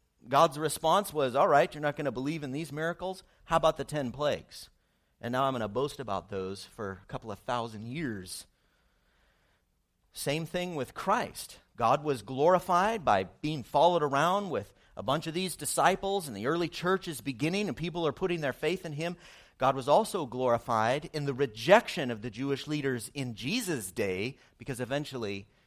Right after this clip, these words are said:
the crucifixion happened. The crucifixion wouldn't have happened unless you had those Jewish leaders rejecting God. See, God gets glory no matter how people respond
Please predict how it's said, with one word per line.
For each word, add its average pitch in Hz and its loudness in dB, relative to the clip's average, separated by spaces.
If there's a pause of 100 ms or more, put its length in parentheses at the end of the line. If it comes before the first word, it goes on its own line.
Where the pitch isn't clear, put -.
(160)
the 110 -10
crucifixion 117 -10
happened. 85 -10 (440)
The - -20
crucifixion 117 -12
wouldn't 117 -6
have 113 -12
happened 135 -8 (580)
unless 95 -10
you 104 -10
had 104 -4
those 107 -8
Jewish 107 -10
leaders 117 -8
rejecting 107 -8
God. 120 -6
See, 131 -12
God 131 -2
gets 131 -6
glory 139 -4
no 156 -6
matter 165 2
how 156 2
people 160 -8
respond 98 -6